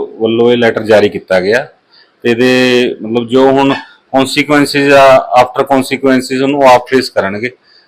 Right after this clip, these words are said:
ਅਸੀਂ ਤਾਂ ਜਿੰਨਾ ਸਮਝਾ ਸਕਦੇ ਸੀ ਸਮਝਾਇਆ। Almost ਮੇਰਾ ਖਿਆਲ ਤੁਸੀਂ ਵੀ ਸਾਡਾ ਚੌਥਾ ਪੰਜਵਾਂ ਇੰਟਰਵਿਊ ਲੈ ਰਹੇ ਹੋ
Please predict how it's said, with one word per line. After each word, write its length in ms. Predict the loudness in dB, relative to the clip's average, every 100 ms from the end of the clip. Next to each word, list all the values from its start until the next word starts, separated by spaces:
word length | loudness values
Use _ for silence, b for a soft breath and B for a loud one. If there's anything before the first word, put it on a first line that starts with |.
| -14
ਅਸੀਂ 180 | -10 0
ਤਾਂ 140 | 2
ਜਿੰਨਾ 280 | 2 2 0
ਸਮਝਾ 340 | -2 0 2 2
ਸਕਦੇ 320 | 0 -4 -4
ਸੀ 180 | -4 -4
ਸਮਝਾਇਆ। 560 | -4 0 2 4 2 -2 b b b b 0 4
Almost 600 | 4 4 2 0 -2 0
ਮੇਰਾ 220 | 2 2
ਖਿਆਲ 500 | 2 2 2 2 -2 -10 _ _ _ -8
ਤੁਸੀਂ 220 | -4 0
ਵੀ 160 | 2 4
ਸਾਡਾ 240 | 2 2
ਚੌਥਾ 360 | 2 0 2 2
ਪੰਜਵਾਂ 300 | 2 4 2
ਇੰਟਰਵਿਊ 360 | 2 2 2
ਲੈ 160 | 4 4
ਰਹੇ 140 | 4
ਹੋ 180 | 4 0